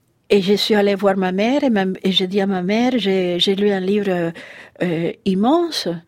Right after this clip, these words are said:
et ma mère qui, qui, qui était, évidemment, <laughs> elle n'était pas quelqu'un de cultivé, mais elle avait lu très peu de livres, mais il aimait beaucoup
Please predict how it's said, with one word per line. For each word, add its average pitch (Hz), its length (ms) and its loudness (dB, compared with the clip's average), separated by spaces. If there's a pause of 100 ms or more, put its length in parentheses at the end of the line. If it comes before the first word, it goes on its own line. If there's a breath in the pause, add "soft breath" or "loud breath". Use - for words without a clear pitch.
(600 soft breath)
et 196 220 4
ma 196 160 0
mère 233 340 0
qui, 185 380 -2 (240)
qui, 175 420 -2 (120)
qui 202 100 0
était, 190 240 0 (400)
évidemment, 185 840 2 (180 loud breath)
<laughs> - 180 0
elle 190 180 2
n'était 190 260 0
pas 202 260 0
quelqu'un 185 300 -2
de 190 100 0
cultivé, 190 480 0
mais 202 100 0
elle 185 60 0
avait 185 200 0
lu 214 280 -2 (880)
très 233 160 4
peu 240 160 -2
de 220 80 4
livres, 262 400 0
mais 214 100 2
il 196 80 0
aimait 196 180 -2
beaucoup 233 440 -2